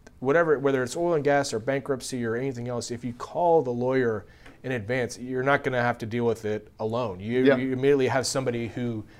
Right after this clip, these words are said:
Speaker 1: can provide advice on how to mitigate it. And so, um, I mean, it's just, uh,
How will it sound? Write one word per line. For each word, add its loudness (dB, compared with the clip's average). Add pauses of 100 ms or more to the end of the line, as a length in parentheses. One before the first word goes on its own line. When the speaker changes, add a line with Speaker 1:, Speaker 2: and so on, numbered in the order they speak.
(320)
Speaker 1:
can -4
provide 4
advice 2
on -4
how -2
to -6
mitigate -2
it. -14
And -6
so, 4 (600)
um, -2 (580)
I -12
mean, -6
it's -4
just, -8 (140)
uh, -10